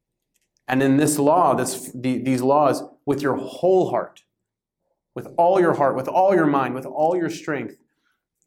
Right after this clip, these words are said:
can I really say I'm giving all of myself to the Lord? Can you really say you're entrusting every aspect of your life to the Lord? All of it. That you're not holding on to expectations.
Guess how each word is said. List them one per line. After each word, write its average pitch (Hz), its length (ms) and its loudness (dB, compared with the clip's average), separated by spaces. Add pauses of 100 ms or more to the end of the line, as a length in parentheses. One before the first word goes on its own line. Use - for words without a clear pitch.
can 175 160 -2
I 175 80 2
really 214 320 -2
say 202 260 -4
I'm 147 160 -2
giving 147 440 -8 (100)
all 175 480 -4
of 160 140 -8
myself 131 560 -8
to 120 60 -18
the 104 100 -18
Lord? - 340 -20 (1200)
Can 151 100 -2
you 214 100 0
really 247 200 2
say 214 180 0
you're 165 240 2
entrusting 151 680 -4
every 226 560 0
aspect 170 560 -2
of 143 100 -4
your 135 140 -4
life 123 280 -2
to 127 120 -16
the 120 80 -12
Lord? 104 300 -16 (1500)
All 165 240 2
of 120 80 0
it. - 120 -10 (1900)
That - 80 -8
you're 156 120 0
not 180 260 0
holding 190 500 0
on 160 260 -2
to 151 160 -10
expectations. - 1120 -12